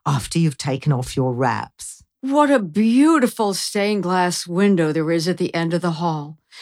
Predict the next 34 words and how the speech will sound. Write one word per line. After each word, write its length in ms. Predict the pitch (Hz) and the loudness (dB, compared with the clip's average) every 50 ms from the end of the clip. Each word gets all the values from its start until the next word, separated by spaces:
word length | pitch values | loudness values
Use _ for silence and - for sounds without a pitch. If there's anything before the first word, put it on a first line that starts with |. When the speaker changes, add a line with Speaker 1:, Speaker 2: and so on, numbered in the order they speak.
| - 247 - | -14 -8 -2
Speaker 2:
And 180 | - 196 208 190 | 0 0 0 0
tea 260 | - - 302 277 262 | 0 0 0 2 2
is 180 | 240 196 160 | 0 0 -2
very 440 | 151 143 147 175 185 185 185 175 165 | -4 -4 0 2 2 4 4 4 4
much 320 | 160 151 156 160 - - - | 2 2 0 -2 -2 -4 -4
what 160 | 180 113 - | -4 -4 -4
we 140 | 160 160 160 | -4 -4 -2
need, 380 | 165 170 170 165 160 151 156 | -2 -2 -2 -2 -2 -4 -4
but 200 | 175 175 165 - _ - - - - - _ _ | -4 -6 -6 -6 _ -20 -20 -20 -20 -20 _ _
I 200 | - 180 208 269 | -4 -2 0 0
am 180 | 302 320 302 294 | 2 4 4 2
afraid 480 | 277 269 - 220 220 214 226 240 226 | 2 0 -2 0 0 2 2 0 0
something 420 | - - 214 214 233 233 247 240 233 | 0 -2 -2 -2 -2 -2 -2 0 2
has 180 | 220 214 170 | 2 0 0
been 200 | 151 185 185 180 | 0 0 0 0
spilt 480 | 165 - - - - 247 277 320 294 - | 0 -2 -6 -4 -2 0 0 0 0 -2
there 180 | - 185 180 185 | -2 0 2 2
on 140 | 185 190 | 2 2
the 80 | 190 190 | 0 -2
floor 420 | - - - 220 240 247 240 226 | -6 -8 -6 -2 0 0 0 2
by 180 | 202 208 214 208 | 2 2 2 0
the 100 | 202 220 | 0 -2
fireplace. 920 | - - 226 247 277 302 294 - - - 165 - - - - - - - - - - - - _ _ _ _ _ _ _ - | -2 -2 -2 0 -2 -2 -6 -6 -4 -2 -2 -2 -4 -6 -6 -6 -8 -8 -12 -16 -20 -20 -20 _ _ _ _ _ _ _ -16
Speaker 1:
Yes, 680 | 139 135 143 156 185 220 269 226 - - - - - 160 | -12 -6 -2 2 2 2 2 2 -2 -6 -8 -8 -8 -8
madam, 460 | 214 214 - 131 120 135 123 117 107 135 | -8 -8 -8 -10 -12 -12 -14 -14 -14 -12
blood 640 | - 147 147 151 170 196 220 233 214 170 170 135 - _ | -10 -6 -2 2 4 4 4 4 2 0 -2 -4 -8 _
has 200 | - - 131 - | -14 -14 -14 -10
been 240 | - - 156 143 135 | -8 -6 -4 -4 -4
spilt 480 | 123 - - - - 160 156 143 - 135 | -6 -6 -6 -4 -2 -2 -2 -2 -2 -4
on 120 | 131 135 | -2 0
that 200 | 139 151 147 - | 0 0 0 -2
spot. 460 | - - - 160 170 170 - - - - _ _ _ - | -6 -6 -4 -4 -4 -4 -6 -12 -14 -14 _ _ _ -4
Speaker 2:
How 240 | 247 277 285 262 | 0 0 2 2
horrid! 680 | 294 226 247 285 294 427 523 - 165 147 156 151 - | 0 0 2 4 4 4 4 2 0 -2 -4 -6 -10